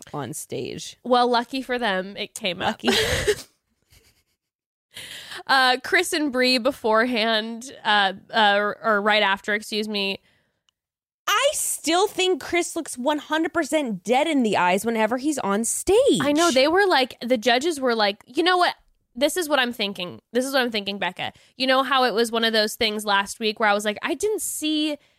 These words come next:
Speaker 2: the Savannah Brandon as awkward as they were saying it." But the judges were like, "Oh my God, Brie and Chris,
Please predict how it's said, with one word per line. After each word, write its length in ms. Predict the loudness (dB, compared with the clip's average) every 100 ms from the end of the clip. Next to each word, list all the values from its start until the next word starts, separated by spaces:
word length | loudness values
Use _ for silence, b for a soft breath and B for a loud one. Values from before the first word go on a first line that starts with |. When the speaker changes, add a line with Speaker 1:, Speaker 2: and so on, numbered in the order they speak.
| _
Speaker 2:
the 80 | -6
Savannah 540 | -2 -2 2 0 0
Brandon 440 | -2 0 0 0 -2
as 120 | -4 -2
awkward 420 | -2 -2 0 -2 -2
as 80 |
they 120 | 0 -2
were 140 | -2
saying 420 | -6 -2 -2 -2
it." 220 | -2 -4 -6 _ _ _ _ _ 0
But 160 | 0 2
the 100 | 0
judges 400 | 2 2 0 -2
were 120 | 0
like, 180 | 0 0
"Oh 80 |
my 140 | -2 0
God, 320 | 0 0 0
Brie 200 | -2 0
and 120 | 0 -2
Chris, 540 | 0 0 0 -6 -14